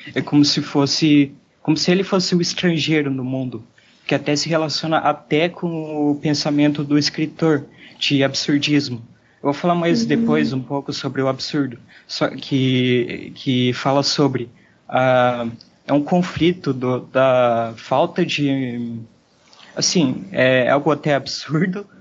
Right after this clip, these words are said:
Speaker 1: como o próprio nome já diz, que é o conflito entre a falta de busca de, de, a falta de sentido no universo e a busca de necessidade de sentido do, do ser humano.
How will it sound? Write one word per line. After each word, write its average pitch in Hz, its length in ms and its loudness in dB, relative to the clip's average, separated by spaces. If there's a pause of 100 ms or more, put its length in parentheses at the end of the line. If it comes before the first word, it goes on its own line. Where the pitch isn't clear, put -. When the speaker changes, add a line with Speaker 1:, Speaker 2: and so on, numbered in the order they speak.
Speaker 1:
como 127 160 -6
o - 20 -20
próprio 139 280 -2
nome 135 140 0
já 135 160 0
diz, 160 400 -4 (300)
que 143 60 -2
é - 20 2
o 139 40 -2
conflito 151 560 -2
entre 143 420 0
a 139 80 2
falta 151 400 -2
de 147 160 -4
busca 151 500 -2
de, 139 540 2 (560)
de, 127 560 0
a - 80 -2
falta - 380 -2
de 160 100 -8
sentido 170 420 0
no 202 120 0
universo 160 600 0 (400)
e 147 220 2
a 151 80 4
busca 151 380 -2
de 151 100 -6
necessidade 147 720 0
de - 60 -10
sentido 143 920 0 (100)
do, 131 540 -4 (560)
do 131 220 -2
ser 143 260 4
humano. 143 420 0